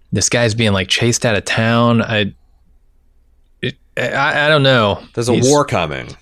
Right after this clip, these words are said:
Speaker 1: and he's talking about, like, how he's been on all these adventures. I
Speaker 2: Right, yeah. He comes in, he's incensed that they're getting details of his life wrong.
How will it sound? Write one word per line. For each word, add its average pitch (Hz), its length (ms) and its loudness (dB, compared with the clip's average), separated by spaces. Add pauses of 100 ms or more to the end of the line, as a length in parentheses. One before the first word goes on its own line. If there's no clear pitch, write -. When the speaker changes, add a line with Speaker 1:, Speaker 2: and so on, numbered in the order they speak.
(260)
Speaker 1:
and 127 320 0
he's 131 160 2
talking 139 340 0
about, 101 240 2
like, 98 140 0
how 110 180 0
he's 98 140 0
been 107 160 0
on 107 120 0
all 104 140 0
these 107 220 0
adventures. 185 720 -2
I 127 260 0 (160)
Speaker 2:
Right, 87 560 -4
yeah. 85 320 -2
He 104 100 -4
comes 120 300 -2
in, 113 140 0
he's 113 180 -2
incensed 107 560 -2
that 98 160 -2
they're 101 100 -2
getting 98 300 -2
details 95 400 -4
of 85 80 -6
his 82 140 -8
life 85 280 -2
wrong. 67 440 -10